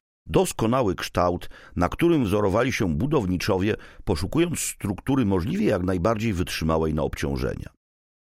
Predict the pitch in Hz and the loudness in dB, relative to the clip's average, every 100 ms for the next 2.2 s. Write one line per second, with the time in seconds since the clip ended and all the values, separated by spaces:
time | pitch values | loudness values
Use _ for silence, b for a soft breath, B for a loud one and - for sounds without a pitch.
0 | _ _ - - 349 117 87 85 - - | _ _ -8 -2 2 2 2 0 0 -4
1 | 53 - - 57 50 50 123 - - - | -6 -8 -8 -6 -6 -4 -4 -4 -4 0
2 | 330 57 | 0 0